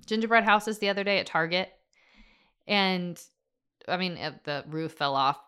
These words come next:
five seconds later. But then I, I did secure it overnight. But, um, that was really fun. That was another, like, Christmassy thing that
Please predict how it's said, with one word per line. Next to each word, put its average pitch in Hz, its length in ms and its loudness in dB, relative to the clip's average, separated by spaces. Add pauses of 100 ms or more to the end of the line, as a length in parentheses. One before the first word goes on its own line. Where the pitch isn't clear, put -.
(460)
five 147 240 0
seconds 147 360 -8
later. 143 260 -4
But - 260 0
then 226 200 4
I, 202 260 4
I 196 100 2
did 190 280 0
secure 180 380 -2
it 147 120 -2
overnight. 147 540 -8 (280)
But, 180 400 4
um, 160 480 -2 (840)
that 247 160 6
was 233 140 4
really 196 220 2
fun. 170 260 -4
That 185 80 -2
was 196 100 -6
another, 185 220 -2
like, 165 180 -4
Christmassy 165 540 -10
thing 156 600 -12
that 135 260 -4